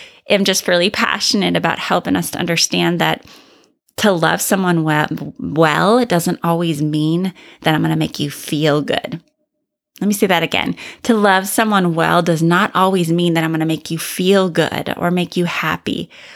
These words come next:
Or when I have to love you well, it might not make me feel good either. And so some of those ways that we teach in the church, um,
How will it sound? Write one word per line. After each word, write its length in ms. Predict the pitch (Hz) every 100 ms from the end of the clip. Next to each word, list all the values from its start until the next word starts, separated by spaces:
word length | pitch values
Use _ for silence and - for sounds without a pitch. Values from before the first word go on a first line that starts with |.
| - _ -
Or 460 | 220 254 196 180
when 160 | - 180
I 80 | 185
have 160 | 233
to 100 | 233
love 220 | 185 175 175
you 160 | 170
well, 260 | 165 190 190
it 80 | 202
might 160 | 233
not 140 | 262 214
make 320 | 185 - -
me 240 | 170 254
feel 280 | - 151 147
good 300 | - 131 -
either. 400 | 196 208 - - - - - -
And 120 | 190
so 80 | 214
some 280 | 208 - 254
of 180 | 254 208
those 440 | 196 185 180 - - - - _
ways 360 | - 180 170 180
that 120 | 196
we 160 | 170 151
teach 340 | - 190 -
in 100 | -
the 80 | 151
church, 580 | - 156 151 - - -
um, 380 | 160 147 143